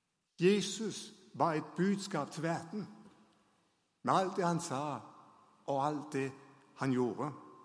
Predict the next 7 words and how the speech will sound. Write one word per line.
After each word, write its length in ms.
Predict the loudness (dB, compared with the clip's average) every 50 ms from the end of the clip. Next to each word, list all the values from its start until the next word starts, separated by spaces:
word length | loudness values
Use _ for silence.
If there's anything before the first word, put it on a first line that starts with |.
| -20 -20 -20 -20 _ _ _ _ _ _ _ _ _ _ _ _ _ _ _ _ _ _ _ -20 -20 _ _ _ _ _ _ _ _ _ _ _ _ -2
I 60 | 4
den 180 | 4 4 6 6
tid, 440 | 2 2 2 0 0 -2 -2 -2
vi 80 | -2 2
lever 520 | 4 6 6 6 6 4 2 0 0 -2 -4 -8 -12 -6 -2
i 100 | 0 2
nå, 280 | 4 4 4 2 0